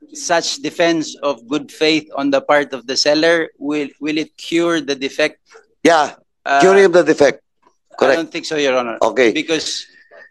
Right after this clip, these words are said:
Speaker 1: it is clear that the foreign national cannot buy, uh, real
Speaker 2: Yeah.
Speaker 1: property, Your Honor, under the law. No.
Speaker 2: Okay.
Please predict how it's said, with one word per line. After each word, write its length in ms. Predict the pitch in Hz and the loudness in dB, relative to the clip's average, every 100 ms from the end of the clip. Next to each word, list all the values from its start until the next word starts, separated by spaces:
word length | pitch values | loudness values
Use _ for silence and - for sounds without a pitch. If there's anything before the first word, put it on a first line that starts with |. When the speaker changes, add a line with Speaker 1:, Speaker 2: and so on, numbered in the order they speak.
| - | -10
Speaker 1:
it 80 | 151 156 | -6 -4
is 160 | - | -4
clear 320 | - 175 175 147 | -2 -2 -2 -2
that 160 | 143 | -2
the 80 | 139 | -4
foreign 400 | 143 156 160 156 | 0 0 0 0
national 400 | 151 147 147 139 - - | -2 -2 -4 -4 -6 -4
cannot 400 | 151 156 151 - | -2 0 -2 -2
buy, 320 | 143 139 120 107 _ _ _ _ _ 123 120 - | 2 2 0 -8 _ _ _ _ _ -20 -20 -14
uh, 400 | 127 123 123 123 123 123 | -8 -6 -6 -8 -12 -6
real 160 | 143 127 | -2 0
Speaker 2:
Yeah. 160 | 123 | 2
Speaker 1:
property, 400 | 135 127 127 127 120 | 0 -2 -12 -10 -8
Your 80 | 117 | -6
Honor, 240 | 113 104 - | -8 -14 -12
under 240 | 135 143 | -8 -6
the 80 | 139 | -4
law. 240 | 127 117 - _ _ _ | -6 -8 -14 _ _ _
No. 240 | 107 110 - - _ - - | -16 -14 -16 -20 _ -6 0
Speaker 2:
Okay. 240 | 147 143 | 4 4